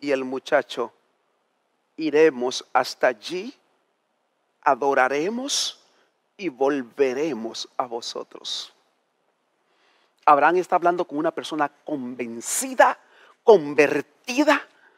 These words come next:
Abraham ahora no está pensando en la muerte de su hijo, está pensando en el plan de Dios y sabe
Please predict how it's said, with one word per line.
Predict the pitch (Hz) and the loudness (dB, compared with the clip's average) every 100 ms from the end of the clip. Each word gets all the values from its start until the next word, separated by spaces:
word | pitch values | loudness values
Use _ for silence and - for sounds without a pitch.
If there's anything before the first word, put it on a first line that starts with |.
| _ _ | _ _
Abraham | - 185 170 226 | 6 8 10 10
ahora | 247 233 | 8 8
no | 226 | 6
está | - 214 | 4 4
pensando | 214 190 214 208 | 4 4 4 4
en | 196 | 4
la | 165 | 4
muerte | 165 202 285 - | 6 6 6 4
de | 285 226 | 4 4
su | - 208 | 4 0
hijo, | - 190 - - - - | 0 -2 -2 -14 -20 2
está | 190 240 | 6 8
pensando | 294 - 233 254 269 254 | 8 6 4 6 8 8
en | 208 | 8
el | 185 165 | 8 6
plan | _ 247 269 330 311 | _ 8 10 10 8
de | 277 | 6
Dios | 196 185 147 - - - _ _ _ - | 8 8 6 6 0 -4 _ _ _ -2
y | 233 | 2
sabe | 180 - 285 247 202 | 4 8 8 8 6